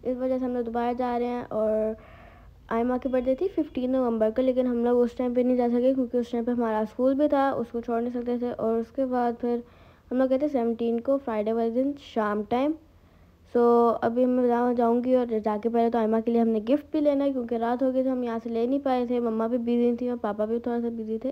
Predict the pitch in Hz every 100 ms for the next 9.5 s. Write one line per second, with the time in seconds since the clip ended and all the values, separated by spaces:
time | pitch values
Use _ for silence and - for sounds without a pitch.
0 | - 233 214 208 220 226 247 254 - -
1 | - - - _ 247 240 - 240 233 294
2 | 294 294 285 233 240 240 254 - - 254
3 | 254 254 233 233 233 233 240 240 233 220
4 | - - - 320 392 440 - _ _ _
5 | _ - - - - - - - - 240
6 | 247 240 240 233 220 220 226 233 226 226
7 | 226 220 - 220 208 226 226 - 214 220
8 | 226 226 226 226 220 - 214 220 226 240
9 | 247 247 233 233 233